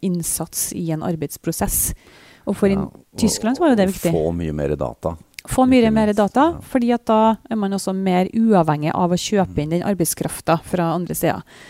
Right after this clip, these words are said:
Speaker 1: Ehm, og det der er jo noe som vi ser også, altså innenfor shipping da, så har vi litt det samme problemstillinga.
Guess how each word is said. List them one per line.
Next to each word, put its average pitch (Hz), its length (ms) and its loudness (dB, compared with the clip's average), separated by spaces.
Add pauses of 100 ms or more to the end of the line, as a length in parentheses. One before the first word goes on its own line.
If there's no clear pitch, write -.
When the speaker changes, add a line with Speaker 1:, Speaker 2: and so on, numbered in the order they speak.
(560)
Speaker 1:
Ehm, 202 840 0 (280)
og - 180 -4
det 226 160 2
der 254 320 4
er 247 200 2
jo 185 100 2
noe 202 260 0
som 208 180 -6
vi 208 60 -2
ser 196 300 -2
også, 185 560 -4
altså 214 160 -4
innenfor 208 240 -4
shipping 285 340 -4
da, 339 80 0
så 254 160 2
har 254 120 4
vi 220 60 0
litt 220 120 -4
det 240 100 -2
samme 226 260 -2
problemstillinga. 208 680 0